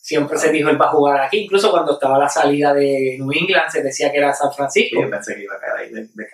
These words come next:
Speaker 2: de coco.
Speaker 1: Siempre el comentario fue San Francisco y en aquel momento Oakland, cuando iba para Las Vegas. Nunca se decía Tampa, pero y terminó en Tampa. ¿Quién sabe si para week four o five Lance ya lo descartaron, Purdy no se ha recuperado, está luciendo mal?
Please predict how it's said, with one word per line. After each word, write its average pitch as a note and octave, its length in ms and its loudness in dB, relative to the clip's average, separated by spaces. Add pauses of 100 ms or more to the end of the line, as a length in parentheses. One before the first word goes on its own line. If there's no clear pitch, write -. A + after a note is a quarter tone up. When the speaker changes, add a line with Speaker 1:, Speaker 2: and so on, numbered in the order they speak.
(120)
Speaker 2:
de A2 100 -6
coco. - 200 -8
Speaker 1:
Siempre G#3 380 2
el G#3 40 -2
comentario G#3+ 340 2
fue A3 100 0
San A3 140 2
Francisco G3 480 0
y F#3+ 80 4
en F3 100 2
aquel F3+ 140 0
momento F3+ 380 2
Oakland, F3 420 2 (140)
cuando D#3+ 220 0
iba E3 100 6
para D#3+ 200 4
Las - 80 2
Vegas. F3+ 260 2
Nunca D3+ 220 -2
se E3 120 0
decía D#3 240 2
Tampa, D#3 380 2
pero F3 180 -2
y C#3+ 160 -6
terminó D#3+ 300 -2
en - 80 -14
Tampa. C3+ 360 -10 (400)
¿Quién D#3 240 -4
sabe - 460 0 (680)
si D#3+ 180 -10
para D3 240 2
week D#3 280 0
four E3 300 2
o E3+ 120 4
five F#3+ 300 2
Lance D#3 320 0
ya D#3 160 4
lo D#3 80 2
descartaron, F3 800 0
Purdy D3+ 340 0
no D3+ 120 -2
se D3+ 80 0
ha D3 60 2
recuperado, D3+ 500 2
está E3 160 0
luciendo D#3 420 -4
mal? G3+ 260 0